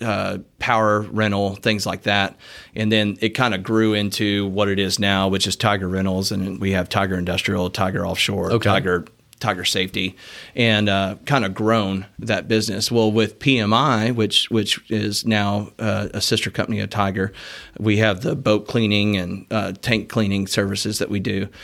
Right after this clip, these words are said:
Speaker 1: and, and the rig cleaning. Well, we started thinking, it was like, "Man, if, if, if we could figure out ways to keep our customers working through a pandemic and kinda give them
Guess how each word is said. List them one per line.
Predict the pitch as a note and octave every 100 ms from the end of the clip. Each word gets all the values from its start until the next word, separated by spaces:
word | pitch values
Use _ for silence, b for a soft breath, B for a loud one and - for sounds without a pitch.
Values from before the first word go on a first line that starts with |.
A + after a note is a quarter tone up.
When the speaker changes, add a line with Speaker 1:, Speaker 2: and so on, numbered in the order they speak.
| B B
Speaker 1:
and, | G#2 G#2 - -
and | F#2 - G2+ G2+
the |
rig | F#2+ D#3 -
cleaning. | A2 G#2+ A2
Well, | G#2+ G#2+ G#2+ A#2 A2
we | A2
started | G2+ B2 A2 G2+
thinking, | C#3+ B2
it | A2
was | G#2+
like, | F#2+
"Man, | A#2+ C3
if, | G2+ -
if, | A2 G2+ -
if | -
we | C3+
could | C#3
figure | C#3 C3+ A#2
out | G#2+
ways | A2+ A2+ A2
to | - G#2 G2+ G#2 _ _ _ _ _ _ _ - -
keep | - B2+ A2+ - -
our | G#2+ G2+
customers | - A#2 - F#2+ -
working | A#2 F#3+ - A2 A2+ - b b -
through | C3+
a | G#2+
pandemic | A2+ G2+ F#2+ C#3+ G2+ G#2
and | F#2+ A2
kinda | B2+ A#2
give | G#2+ A#2 A#2
them | A#2 A2+ A2